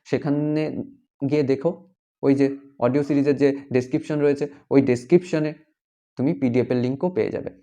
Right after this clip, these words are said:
ওকে, নেক্সট, টু মার্কসের কোশ্চেন। এক নম্বর হচ্ছে, আইন বলতে কী বোঝো? আইনের দুটি উৎস লেখো। ওই যে বড় কোশ্চেন করলে এই কোশ্চেনের অ্যান্সার অটোমেটিক হয়ে যাবে,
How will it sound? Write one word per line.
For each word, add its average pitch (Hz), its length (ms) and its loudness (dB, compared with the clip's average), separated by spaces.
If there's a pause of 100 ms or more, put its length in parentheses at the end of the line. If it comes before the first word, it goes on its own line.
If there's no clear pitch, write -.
(140)
ওকে, 156 200 -2 (360)
নেক্সট, - 280 -4 (480)
টু 170 120 8
মার্কসের 131 340 4
কোশ্চেন। - 340 -6 (520)
এক 143 200 4
নম্বর 170 240 4
হচ্ছে, 180 460 -2
আইন 151 280 2
বলতে 135 240 2
কী 139 140 0
বোঝো? 139 240 2
আইনের 127 320 -2
দুটি 127 340 -6 (200)
উৎস 143 280 -2
লেখো। 113 280 -2 (140)
ওই 170 100 2
যে 202 180 -6 (120)
বড় 131 160 2
কোশ্চেন 160 280 -2
করলে 160 200 6
এই 151 80 4
কোশ্চেনের 156 340 -2
অ্যান্সার 156 280 0
অটোমেটিক 175 460 2
হয়ে 165 100 4
যাবে, 156 200 2